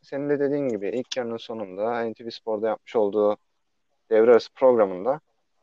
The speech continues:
Beşiktaş'ın hiçbir şekilde puan kaybına uğramayacağı bir maç olacağını düşündüğünü söylemişti.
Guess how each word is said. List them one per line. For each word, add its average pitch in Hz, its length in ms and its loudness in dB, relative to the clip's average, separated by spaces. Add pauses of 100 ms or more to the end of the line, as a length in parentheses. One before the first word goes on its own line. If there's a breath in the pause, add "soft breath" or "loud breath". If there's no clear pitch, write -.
(240)
Beşiktaş'ın 131 580 -4 (320)
hiçbir - 340 -8
şekilde 110 400 2
puan 135 400 2
kaybına 113 600 0 (680)
uğramayacağı 117 600 2
bir 104 100 -4
maç 127 260 0
olacağını 104 400 2
düşündüğünü 120 420 -2
söylemişti. 90 520 -4